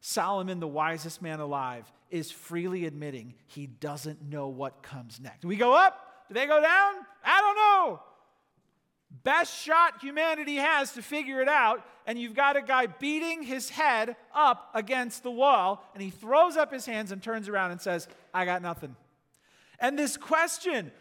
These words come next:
"Who can bring him to see what will be after him?" I, I'd love, like, if this was in a movie, I'd love for that question to just echo for a thousand years over all of, "Who can bring him to see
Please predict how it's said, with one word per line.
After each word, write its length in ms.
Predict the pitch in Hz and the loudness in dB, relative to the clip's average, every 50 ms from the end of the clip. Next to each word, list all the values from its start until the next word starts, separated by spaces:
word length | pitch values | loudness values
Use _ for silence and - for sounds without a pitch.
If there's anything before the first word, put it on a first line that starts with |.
| _ _ _ _ | _ _ _ _
"Who 240 | - 311 370 392 | 2 2 2 2
can 280 | 370 - 320 339 311 277 | 2 -2 -6 -6 -6 -4
bring 280 | 262 285 302 302 294 277 | -2 0 0 0 0 -2
him 220 | 247 285 262 240 | -4 -4 -4 -4
to 140 | - 262 233 | -6 -6 -6
see 280 | - - 277 277 277 | -6 -6 -4 -4 0
what 160 | 247 262 269 247 | 0 0 0 0
will 100 | 247 220 | -2 -6
be 160 | 226 240 233 | -2 0 0
after 360 | 240 240 226 - - 226 214 | 0 0 0 -2 -6 -8 -6
him?" 260 | 190 208 196 160 127 - - - _ _ _ _ | -4 -4 -4 -6 -8 -14 -20 -20 _ _ _ _
I, 140 | - 226 254 - | -4 -4 -2 -2
I'd 200 | 226 254 220 196 | -4 -6 -4 0
love, 260 | 240 320 330 349 339 | 2 4 4 4 4
like, 180 | 339 302 262 247 | 2 -2 -2 -2
if 120 | 269 - | -8 -8
this 160 | - 294 277 | -8 -8 -8
was 140 | 302 285 247 | -8 -6 -6
in 100 | 294 277 | -4 -6
a 60 | 254 | -6
movie, 280 | 233 233 269 294 277 269 | -6 -6 -6 -6 -4 -6
I'd 120 | 233 226 | -6 -2
love 220 | 220 262 311 311 - | 2 2 2 2 0
for 80 | 339 | -4
that 220 | 277 277 220 180 - | -2 -2 -2 -2 -8
question 720 | - - 170 262 269 269 262 - - 254 269 240 185 - - - - _ - | -18 -12 -4 -4 -4 -4 -4 -10 -8 -6 -4 -4 -4 -6 -12 -20 -20 _ -10
to 120 | - 247 | -8 -8
just 300 | 190 233 254 - - - - - | -4 -2 -4 -4 -4 -12 -14 -8
echo 640 | - 247 254 - - 269 247 233 208 185 165 139 120 - - _ _ _ | -8 -6 -6 -2 0 2 2 4 4 2 0 -4 -6 -10 -18 _ _ _
for 200 | _ - 269 277 | _ 0 4 4
a 80 | 269 240 | 4 2
thousand 720 | - - - 269 240 262 277 294 302 294 254 233 285 277 269 | 0 -6 -4 -2 2 4 4 4 2 0 -2 -8 -8 -10 -8
years 640 | 262 262 269 285 294 294 285 277 269 247 226 180 - | -10 -8 -6 -4 -4 -4 -4 -2 -2 -4 -4 -4 -2
over 380 | 254 269 277 269 233 233 254 262 | 0 0 0 0 0 0 -2 -2
all 360 | 254 233 240 262 269 285 285 | 0 0 0 2 2 2 0
of, 80 | 262 285 - - | -2 -4 -10 0
"Who 220 | - 320 359 359 | 4 4 4 4
can 240 | 349 - 339 320 285 | 2 -2 -4 -4 -4
bring 260 | 240 277 311 302 294 | -4 -2 -2 0 0
him 180 | 285 277 262 220 | -2 -6 -6 -6
to 120 | - 254 226 | -8 -8 -8
see 640 | - - - - 262 262 254 247 233 214 180 | -8 -8 -8 -8 -6 -6 -6 -6 -6 -6 -8